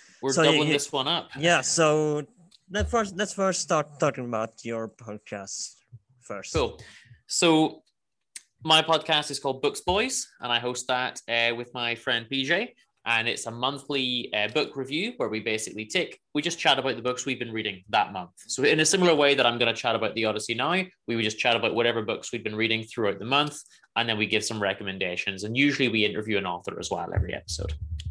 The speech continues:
Speaker 2: And no, my podcast is, as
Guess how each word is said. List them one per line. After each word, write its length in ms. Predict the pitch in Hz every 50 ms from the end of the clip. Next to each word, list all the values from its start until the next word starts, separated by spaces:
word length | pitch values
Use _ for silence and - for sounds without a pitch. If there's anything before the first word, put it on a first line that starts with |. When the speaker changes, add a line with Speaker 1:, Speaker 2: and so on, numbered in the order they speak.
| - - - _ _ _ _ _ _ _ _ _ _ _ _ _ _ _ _ _ _ _ _ _ _ 131
Speaker 2:
And 340 | 135 135 135 135 131 143 -
no, 140 | 175 151 131
my 220 | 135 156 160 165
podcast 520 | 156 - - 151 143 - 160 139 135 -
is, 220 | 120 113 - - 113 113 113 110 - -
as 500 | 117 117 - - - - - - -